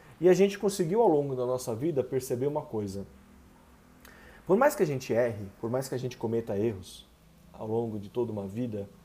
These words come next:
a gente sempre tem novas oportunidades de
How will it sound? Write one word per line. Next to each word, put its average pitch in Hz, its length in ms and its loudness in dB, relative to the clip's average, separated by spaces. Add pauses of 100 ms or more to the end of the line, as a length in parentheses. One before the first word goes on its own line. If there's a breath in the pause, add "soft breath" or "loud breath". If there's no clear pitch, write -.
(300 loud breath)
a 127 80 -6
gente 170 240 -2
sempre 196 300 0 (260)
tem 160 340 2
novas 170 440 4
oportunidades 131 840 2
de 131 300 -4